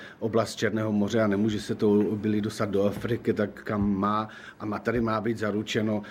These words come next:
aby se neprodávalo, eh, ukrajinské obilí, eh, v Evropě. Proti tomu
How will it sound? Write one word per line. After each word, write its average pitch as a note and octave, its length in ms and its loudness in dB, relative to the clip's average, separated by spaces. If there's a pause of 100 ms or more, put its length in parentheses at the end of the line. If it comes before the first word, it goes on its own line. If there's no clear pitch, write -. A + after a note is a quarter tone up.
(240)
aby A2 200 -2
se - 140 0
neprodávalo, A2+ 1000 0
eh, G#2+ 340 2
ukrajinské G#2+ 560 2
obilí, A2 440 2 (340)
eh, G2+ 280 2
v - 180 -12
Evropě. A2 600 2 (180)
Proti G#2+ 240 -4
tomu G#2+ 340 2